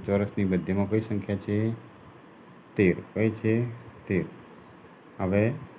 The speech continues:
એને એ રીતે જોડતી રેખા બનાવવાની કે જેનો સરવાળો એક જ જેવો આવે. તો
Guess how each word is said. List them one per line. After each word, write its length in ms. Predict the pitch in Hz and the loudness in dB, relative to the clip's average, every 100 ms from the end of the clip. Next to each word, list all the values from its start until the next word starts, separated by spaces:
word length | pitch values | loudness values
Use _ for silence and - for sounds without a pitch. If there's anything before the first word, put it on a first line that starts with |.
| - - - | -20 -20 -6
એને 160 | 101 101 | -2 2
એ 160 | 120 | 4
રીતે 240 | 139 131 117 | 4 2 0
જોડતી 380 | 104 98 92 | 0 -2 -2
રેખા 280 | 101 92 98 | -2 0 0
બનાવવાની 540 | 92 92 95 101 113 139 131 - - - - | 0 0 0 2 2 0 -4 -16 -20 -20 -12
કે 80 | - | -8
જેનો 300 | 90 95 98 | -2 0 0
સરવાળો 440 | 101 98 95 101 123 | -2 -4 -2 0 -2
એક 280 | 135 117 | -4 0
જ 80 | 113 | 0
જેવો 260 | 92 90 90 | 2 0 0
આવે. 240 | 87 85 85 - - - - - - - - - - - - - - - - - - - | -2 -6 -10 -16 -20 -20 -20 -20 -20 -20 -20 -20 -20 -20 -20 -20 -20 -20 -20 -20 -14 -2
તો 220 | 101 | -2